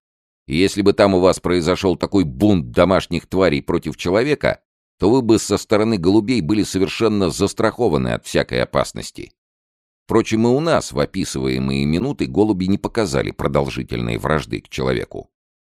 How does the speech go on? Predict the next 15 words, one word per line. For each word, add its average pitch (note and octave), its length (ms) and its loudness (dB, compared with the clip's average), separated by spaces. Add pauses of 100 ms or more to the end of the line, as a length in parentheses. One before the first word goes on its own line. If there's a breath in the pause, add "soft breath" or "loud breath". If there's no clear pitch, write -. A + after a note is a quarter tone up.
(300)
Мой F#3+ 200 2
меньшой D3+ 520 2
сын D#2+ 340 0
выстрелил D#2+ 720 0
из C#2 100 -4
пистолета, C#3 720 2 (360)
и - 60 -4
голуби A2 420 2
разлетелись. C2+ 800 -4 (520)
Тогда A2+ 500 2
мы G#2 180 0
беспрепятственно E2 1040 -2
заняли F2 400 0
высоты D#2+ 480 -2
голубятни A#1+ 800 -4